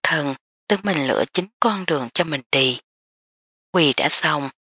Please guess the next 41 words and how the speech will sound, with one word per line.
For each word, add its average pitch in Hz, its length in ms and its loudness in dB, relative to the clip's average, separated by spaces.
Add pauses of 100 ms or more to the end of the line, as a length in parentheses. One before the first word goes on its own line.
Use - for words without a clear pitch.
(140)
nguyện 147 220 0
phụ - 200 -4
thân 165 220 -2
sau 170 280 2
này 143 340 0
thân 156 260 -2
thể - 120 0
an 170 260 -2
khang, 139 340 0 (320)
tâm 147 260 0
tưởng 131 200 -2
sự 113 240 4
thành. - 200 0 (1160)
"Làm 160 300 2
được 127 180 -4
thật - 120 -4 (100)
tốt." 147 300 -2 (520)
Trang 233 140 0
Trạch - 180 -4
Dân 170 240 2
ở 165 180 -2
trong 214 160 -2
lòng 160 300 -4
âm 160 240 -2
thầm - 180 -2
khen 156 220 -2
ngợi. 131 340 -4 (800)
Xem 165 320 2
phụ - 180 -2
thân 156 280 -2
cùng 143 280 -6
về 123 320 0
tổng 139 300 -2
thuốc, 196 220 -6 (400)
mắng 220 240 0
đồng 185 220 0
dạng 143 240 -2
lộ 147 60 0 (160)
ra 151 280 2 (200)
vẻ - 120 0 (120)
hiền 185 220 -4